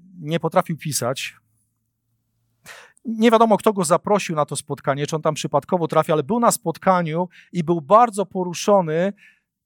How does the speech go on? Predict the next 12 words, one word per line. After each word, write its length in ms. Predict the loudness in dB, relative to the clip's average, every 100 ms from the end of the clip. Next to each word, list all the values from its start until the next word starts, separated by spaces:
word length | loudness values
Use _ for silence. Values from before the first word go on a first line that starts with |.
| _ _ _
tematem 480 | 0 4 4 4 0
tego 200 | -2 -6
spotkania, 520 | -6 -8 -2 0 0
bo 120 | 0
spotkanie 500 | -4 -6 -4 -2 -2
oscylowało 720 | -2 -2 0 4 6 6 6 2
wokół 520 | 0 0 0 -4 -4
wieczności. 800 | 0 0 0 -4 -4 -6 -10 -14
I 80 | -4
kaznodzieja, 540 | -2 -2 -6 0 2
który 200 | 2 -4
był 220 | -4 -6